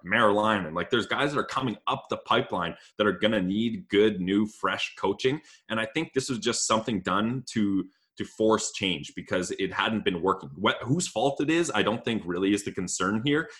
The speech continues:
It's just the numbers are what they are, and something needed to change, and that's what happened today.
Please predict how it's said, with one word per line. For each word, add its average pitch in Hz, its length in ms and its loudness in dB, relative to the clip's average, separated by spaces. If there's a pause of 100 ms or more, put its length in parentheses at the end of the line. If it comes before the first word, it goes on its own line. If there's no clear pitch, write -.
(100)
It's 98 200 -4
just 98 240 0 (260)
the 80 80 -8
numbers 107 440 4
are 110 180 6
what 120 180 0
they 87 140 2
are, 113 380 4
and 90 120 -4
something 104 440 -2
needed 90 300 0
to 87 60 -10
change, 78 360 -8
and 80 100 -10
that's 87 260 -4
what 78 120 -6
happened 78 340 -8
today. - 240 -16